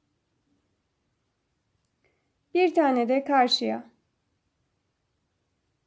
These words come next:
Üçünü birden topladım. Bir zincirimi çektim. Siyah ipimi öne aldım. İçeriden yürüteceğim. Ve lila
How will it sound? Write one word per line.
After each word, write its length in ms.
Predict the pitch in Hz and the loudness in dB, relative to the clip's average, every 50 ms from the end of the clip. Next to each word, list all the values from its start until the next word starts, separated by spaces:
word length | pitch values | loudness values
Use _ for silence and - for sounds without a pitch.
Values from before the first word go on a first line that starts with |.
| _ _ _ _ _ _ _ _ _ _ _ _ _ _ _ _ _ _ _ _ _ _ _ _ _ _ _ _ _ _ _ _ _ _ _ _ _ _ _ _ _ - | _ _ _ _ _ _ _ _ _ _ _ _ _ _ _ _ _ _ _ _ _ _ _ _ _ _ _ _ _ _ _ _ _ _ _ _ _ _ _ _ _ -6
Üçünü 340 | 359 339 - 339 320 294 262 | -6 -4 0 0 0 2 2
birden 520 | 277 262 226 220 240 240 247 269 262 - _ _ _ _ _ - | 0 0 2 2 0 0 0 -4 -8 -14 _ _ _ _ _ -2
topladım. 840 | 359 359 - - 294 294 277 220 214 247 247 247 277 302 - - _ _ _ _ _ _ _ _ _ _ _ _ _ _ _ _ _ _ _ _ _ | -2 -2 0 0 0 0 0 2 0 -2 -2 -2 -4 -6 -10 -18 _ _ _ _ _ _ _ _ _ _ _ _ _ _ _ _ _ _ _ _ _
Bir 140 | 330 339 349 | 2 4 4
zincirimi 680 | 320 302 302 285 269 254 226 240 233 233 233 226 226 220 | 4 4 4 4 4 4 2 0 0 0 0 0 -2 -2
çektim. 640 | - - 339 339 339 - - 339 330 330 330 - - _ _ _ _ _ _ _ _ _ _ _ _ - - _ _ _ _ | 0 0 0 0 0 0 0 2 2 2 0 -4 -12 _ _ _ _ _ _ _ _ _ _ _ _ -20 -20 _ _ _ _
Siyah 360 | - - - 392 392 381 349 | -10 2 4 8 10 10 10
ipimi 340 | 294 294 294 - 269 240 240 | 8 6 2 -2 -2 -2 0
öne 240 | 262 285 302 320 320 | 0 2 2 4 4
aldım. 340 | 320 311 302 285 302 311 320 | 4 2 2 2 0 0 0
İçeriden 480 | 302 277 - 277 269 262 240 254 262 | -4 -4 -4 -4 -4 -4 -2 -2 -2
yürüteceğim. 760 | 277 294 302 302 311 302 320 311 277 311 311 302 311 320 320 - _ _ _ _ _ _ _ _ _ _ _ _ _ _ | 0 0 -2 -2 -2 -4 -6 -4 -2 -2 -2 -2 -4 -6 -10 -16 _ _ _ _ _ _ _ _ _ _ _ _ _ _
Ve 360 | 302 302 302 311 311 311 - - - | 0 2 2 2 2 -2 -8 -8 -2
lila 500 | 311 330 330 294 277 254 262 294 294 | 0 2 4 4 4 4 2 2 -2